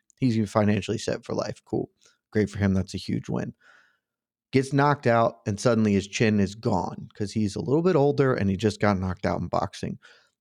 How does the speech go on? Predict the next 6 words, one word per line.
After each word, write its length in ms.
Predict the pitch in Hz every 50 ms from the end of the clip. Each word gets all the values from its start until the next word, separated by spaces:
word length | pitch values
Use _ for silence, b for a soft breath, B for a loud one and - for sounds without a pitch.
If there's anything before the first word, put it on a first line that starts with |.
| _
And 260 | - 107 101 104 - - _ _ _ -
Ante 380 | 123 151 180 175 196 190 180
Delija 680 | 156 165 147 120 113 107 104 101 - 110 - - 104 101 - _ _ _ _ _ _ _ _ _ _ _ _
just 460 | - - 117 98 - - - - - _ _ _ _ _ _ _ _ _ _ _
puts 380 | - - - 135 131 - - -
him 260 | 143 131 127 120 120